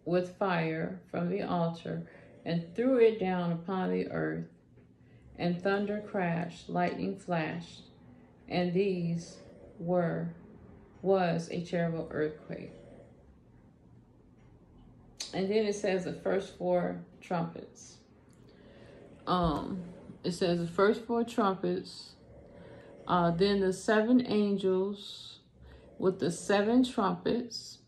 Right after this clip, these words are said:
prepared to blow their mighty blast. And the first angel blew his trumpet,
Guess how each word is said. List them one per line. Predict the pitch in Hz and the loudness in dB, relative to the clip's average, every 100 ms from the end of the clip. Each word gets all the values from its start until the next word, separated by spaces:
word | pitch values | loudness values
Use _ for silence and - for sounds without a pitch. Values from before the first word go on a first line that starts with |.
| _ _ _ - - - - _ - | _ _ _ -20 -20 -20 -20 _ -4
prepared | 220 196 208 202 202 214 - | 0 0 0 2 2 0 -2
to | 208 | -2
blow | 185 196 175 170 175 - - - - | 2 4 6 4 0 -6 -14 -20 -2
their | 175 170 | 2 4
mighty | 170 175 180 185 | 4 2 2 0
blast. | 175 180 170 160 165 165 - - - - - - - - - | 0 0 0 -2 -4 -8 -16 -20 -20 -20 -20 -20 -20 -10 -4
And | 180 | 0
the | 180 | -2
first | 180 202 240 - | 0 2 2 0
angel | 190 190 190 | 0 2 2
blew | 180 190 | 4 2
his | 196 233 247 | 4 2 0
trumpet, | - 214 180 185 190 240 - | 0 0 0 0 0 -2 -8